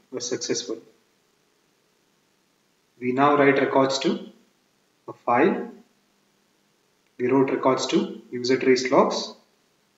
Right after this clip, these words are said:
and we wrote records to error logs, which is also known as system logs. Let me know in comments, what kind of logging mechanism do you prefer? Logs in database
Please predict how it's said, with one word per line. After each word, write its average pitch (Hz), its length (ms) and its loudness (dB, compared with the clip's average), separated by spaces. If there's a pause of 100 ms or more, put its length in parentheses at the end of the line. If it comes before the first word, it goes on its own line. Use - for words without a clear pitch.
(220)
and 127 580 -2 (260)
we 127 140 0
wrote 131 200 2
records 127 400 -2
to - 300 -4 (400)
error 147 300 4
logs, 113 420 -4 (300)
which - 120 -14
is 131 100 -2
also 127 260 2
known 131 240 -2
as 240 140 0
system 123 340 -2
logs. - 440 -6 (2250)
Let 139 140 -2
me 156 80 2
know 175 100 6
in 202 160 6
comments, 147 580 2 (360)
what 165 200 2
kind 160 200 6
of 160 100 2
logging 143 300 2
mechanism 135 500 0
do 120 80 -2
you - 120 -2
prefer? - 380 -8 (1040)
Logs 123 280 -2
in 127 100 0
database 131 800 2